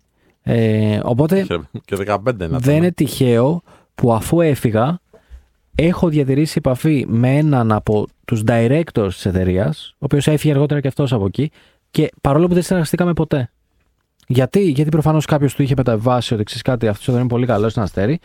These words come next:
Speaker 1: Μου είχε πιάσει την κουβέντα, τα λέγαμε που και που στο διάδρομο πεταχτά.
Speaker 2: Μμμ.
Speaker 1: Και από τότε, ξέρεις, κρατήσαμε μια επαφή,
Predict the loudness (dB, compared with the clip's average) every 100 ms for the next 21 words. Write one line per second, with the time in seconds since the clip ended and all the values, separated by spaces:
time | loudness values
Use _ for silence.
0 | -16 -12 -2 0 2 2 0 0 2 2
1 | 2 2 2 2 2 0 0 0 0 2
2 | 0 2 2 2 0 -2 -2 -2 -4 -6
3 | -8 -8 -14 -20 _ 0 0 0 0 0
4 | 0 0 0 -4 -2 -2 0 0 2 2
5 | 0 0 0 0